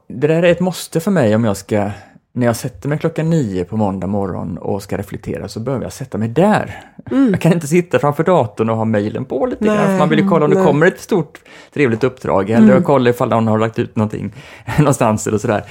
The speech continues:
Speaker 1: Utan, eh,
Speaker 2: Mm.
Speaker 1: utan jag behöver skärma av, alltså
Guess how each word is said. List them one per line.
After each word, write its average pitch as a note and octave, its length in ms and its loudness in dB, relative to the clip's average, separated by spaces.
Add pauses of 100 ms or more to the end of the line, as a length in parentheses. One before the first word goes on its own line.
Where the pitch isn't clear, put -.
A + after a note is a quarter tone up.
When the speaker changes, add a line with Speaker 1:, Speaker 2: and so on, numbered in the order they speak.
(300)
Speaker 1:
Utan, B2 460 0
eh, A2+ 100 0 (640)
Speaker 2:
Mm. G3+ 220 0 (100)
Speaker 1:
utan C#3 200 -4
jag C#3 80 0
behöver A#2+ 380 4 (1400)
skärma C3 360 0
av, A#2+ 340 0
alltså A2+ 200 -4